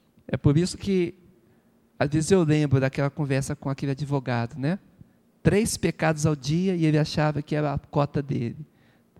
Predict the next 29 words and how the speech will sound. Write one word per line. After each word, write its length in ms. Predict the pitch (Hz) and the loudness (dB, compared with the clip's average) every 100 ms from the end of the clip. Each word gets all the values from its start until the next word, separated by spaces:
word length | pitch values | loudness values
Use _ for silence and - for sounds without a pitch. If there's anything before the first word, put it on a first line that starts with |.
| _ _ | _ _
"Só 240 | - - 170 | -6 -2 0
peco 440 | - 196 202 202 | 2 2 2 0
três 360 | - 214 208 156 | -2 0 0 0
vezes 320 | 165 165 151 | -2 -2 -2
ao 80 | 151 | -4
dia, 280 | 135 127 | -2 -2
somente 440 | 127 156 147 156 170 | 0 0 0 -2 -4
o 40 | |
trivial." 600 | - 160 143 143 110 135 - _ _ - _ _ - | -8 -6 -2 -2 0 -2 -6 _ _ -20 _ _ -6
E 60 | 196 | -2
eu 40 | |
fui 140 | 214 | -2
fazer 240 | 202 185 208 | 2 2 2
a 60 | |
conta. 420 | - 170 143 - - _ _ _ _ _ - - | 0 0 -2 -4 -16 _ _ _ _ _ -20 -2
Três 260 | - 156 - | 0 0 -2
pecados 360 | 175 - 165 | -4 -2 -2
ao 80 | 175 | -2
dia 180 | 160 208 | -2 -2
parece 320 | - 165 - | -2 -2 -2
pouquinho, 440 | 220 208 - 160 | -2 -2 -2 -2
né? 180 | 151 196 - _ _ _ _ _ - | -2 -4 -6 _ _ _ _ _ -10
No 120 | 151 | -6
final 280 | 143 143 143 | -4 -2 0
da 80 | 151 | 0
semana, 400 | - 175 180 202 | -2 0 0 0
três 200 | 185 175 | -2 0
vezes 140 | 165 | 0
sete 460 | - 196 - - | 2 2 0 -10